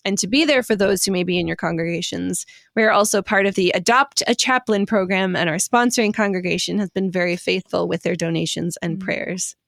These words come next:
Speaker 1: And that is something I didn't mention. There is an Adopt a Chaplain program with L C M S Ministry to the Armed Forces. So if your congregation wants to adopt a chaplain,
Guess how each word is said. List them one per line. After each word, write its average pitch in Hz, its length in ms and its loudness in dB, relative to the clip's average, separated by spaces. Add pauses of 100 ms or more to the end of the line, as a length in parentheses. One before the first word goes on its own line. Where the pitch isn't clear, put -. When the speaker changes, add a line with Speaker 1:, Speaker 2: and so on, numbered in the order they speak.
(440)
Speaker 1:
And 226 100 0
that 247 100 2
is 311 120 2
something 247 260 4
I 220 60 4
didn't 233 220 4
mention. 196 280 2
There 185 160 2
is 208 180 2
an 208 80 2
Adopt 185 360 2
a 175 40 0
Chaplain 180 360 0
program 165 480 -2
with 170 240 -4
L 175 120 -2
C 180 180 -4
M 175 100 -2
S - 320 -4 (100)
Ministry 208 340 2
to - 80 -2
the 185 140 4
Armed 185 160 2
Forces. - 460 0
So 196 180 2
if 175 180 -2
your 247 140 4
congregation 285 640 4
wants 220 220 2
to 226 60 4
adopt 190 260 2
a 185 40 4
chaplain, 175 560 0